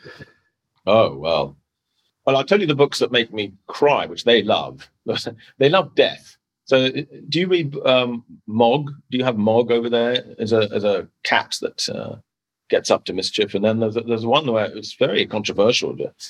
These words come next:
Mog finally dies. I think this woman had been writing the Mog stories for years and years, and so I think children need to understand about the death of <laughs> animals. So there's one where Mog just dies at the beginning, and it's,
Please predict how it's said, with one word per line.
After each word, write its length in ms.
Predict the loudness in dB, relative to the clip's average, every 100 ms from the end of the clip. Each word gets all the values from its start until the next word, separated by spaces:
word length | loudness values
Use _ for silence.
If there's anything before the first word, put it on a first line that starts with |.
| -20 _ -20 -16 -16 -8
Mog 380 | 0 2 2 0
finally 300 | -2 0 2
dies. 420 | 2 2 -2 -4
I 80 | -2
think 160 | -2
this 140 | 0 0
woman 160 | 0
had 60 | 0
been 100 | 2
writing 260 | 2 2 0
the 60 |
Mog 220 | 2 2 2
stories 320 | 0 0 -2
for 80 | 0
years 240 | 0 0
and 100 | 0
years, 220 | 2 0
and 100 | -2
so 160 | -2 0
I 100 | -2
think 180 | -2 -2
children 260 | -2 -2
need 160 | -2 -2
to 80 | -4
understand 460 | -4 2 2 2
about 240 | 0 -4 -4
the 80 | 2
death 260 | 2 2
of 80 | -4
<laughs> 100 | -2
animals. 520 | -2 -2 -10 -20 _ _ -20 -20 _
So 120 | -4
there's 120 | 0 2
one 160 | 2
where 140 | 2 4
Mog 280 | 4 2
just 220 | -2 -4 0
dies 400 | 2 2 -2 -4
at 100 | -10
the 60 |
beginning, 480 | -10 0 2 2 0
and 200 | -8 -8
it's, 360 | -8 -8 -10